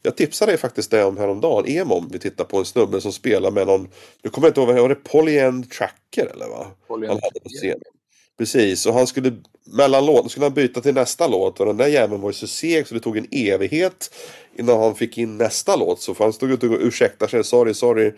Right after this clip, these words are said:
Speaker 1: Så visade han, det tar lång tid. Det där ska man fan med ha testat hemma innan. Antingen
Speaker 2: Ja.
Speaker 1: det eller så har man två stycken Polyend Trackers, man har den andra klar liksom.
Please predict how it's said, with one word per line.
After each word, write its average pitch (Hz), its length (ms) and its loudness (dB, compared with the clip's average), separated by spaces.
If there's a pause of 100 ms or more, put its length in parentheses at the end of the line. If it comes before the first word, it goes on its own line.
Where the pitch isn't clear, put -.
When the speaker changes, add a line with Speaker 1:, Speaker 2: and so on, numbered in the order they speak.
(600)
Speaker 1:
Så - 100 -10
visade 113 300 4
han, 104 80 4
det 107 80 0
tar 110 160 4
lång 104 240 2
tid. 107 440 0
Det 107 180 -2
där 147 520 6
ska - 220 -2
man 135 140 2
fan 95 420 0
med 92 160 -2
ha 90 100 0
testat 90 400 -4
hemma 92 360 -2 (180)
innan. 85 520 -8 (800)
Antingen 117 420 2
Speaker 2:
Ja. 120 60 -2
Speaker 1:
det 113 60 2
eller 117 140 4
så 113 80 -2
har 107 60 2
man 98 140 0
två 120 260 0
stycken 95 320 -8
Polyend 87 420 -4
Trackers, 87 480 -6
man 92 120 -2
har 92 140 2
den 92 120 -4
andra 90 260 -4
klar 104 420 0
liksom. - 320 -12